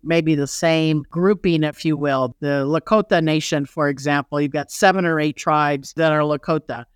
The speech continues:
but it's seven different tribes that go do things seven different ways. So there might be a cultural affiliation across that, and you might see that show up in how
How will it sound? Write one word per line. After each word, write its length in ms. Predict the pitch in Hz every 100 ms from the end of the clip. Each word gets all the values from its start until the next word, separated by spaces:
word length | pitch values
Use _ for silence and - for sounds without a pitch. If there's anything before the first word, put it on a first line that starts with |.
| _ -
but 140 | 190
it's 140 | 190
seven 400 | - 214 208 175 185
different 280 | 220 202
tribes 440 | - 214 117 - -
that 220 | 156 160
go 120 | 170
do 240 | 170 180 170
things 360 | 175 165 - - -
seven 280 | 170 165
different 300 | 156 151 147
ways. 340 | 143 123 101 - _ -
So 120 | 220
there 160 | 247 247
might 280 | 226 226
be 120 | 196 170
a 80 |
cultural 560 | - - 285 269 240 190
affiliation 1080 | 160 - 196 180 170 202 202 - 135 127 123 _ _ _ _ _ _ -
across 400 | 165 220 240 -
that, 160 | 165
and 140 | 165 170
you 100 | 190
might 280 | 180 165
see 240 | - 190 170
that 240 | 156 143
show 400 | - - 151 147
up 260 | 175 143 156
in 140 | 143
how 480 | 143 156 151 151